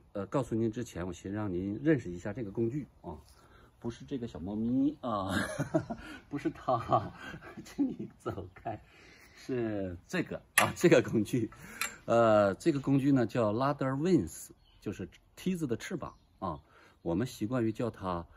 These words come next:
梯子脚哦，这个犄角的角啊，它有什么用处啊？呃，等一下我演示给您看。演示之前，我给你讲一下原理啊，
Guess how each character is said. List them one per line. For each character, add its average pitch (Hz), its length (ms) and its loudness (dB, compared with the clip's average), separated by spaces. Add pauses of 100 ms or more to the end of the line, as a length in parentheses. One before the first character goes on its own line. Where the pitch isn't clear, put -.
(340)
梯 - 160 -2
子 117 140 -4
脚 92 200 -4 (220)
哦， 76 260 -8
这 95 120 -14
个 87 140 -8
犄 170 280 -4
角 101 160 0
的 90 100 -4
角 85 240 -6 (200)
啊， 80 160 -8 (500)
它 185 100 0
有 143 120 4
什 - 120 -6
么 117 120 2
用 175 240 4
处 82 200 -8 (260)
啊？ 87 180 -4 (320)
呃， 92 360 0
等 90 220 -4
一 - 20 -2
下 131 160 -2
我 113 120 0
演 95 160 0
示 - 160 -6
给 85 100 -4
您 76 160 -8
看。 139 240 -6 (320)
演 95 120 -4
示 143 140 -8
之 151 100 2
前， 113 240 0
我 117 60 2
给 120 80 0
你 127 100 0
讲 80 220 -6
一 87 40 -8
下 98 300 -4
原 90 260 2
理 117 120 4 (240)
啊， 98 260 0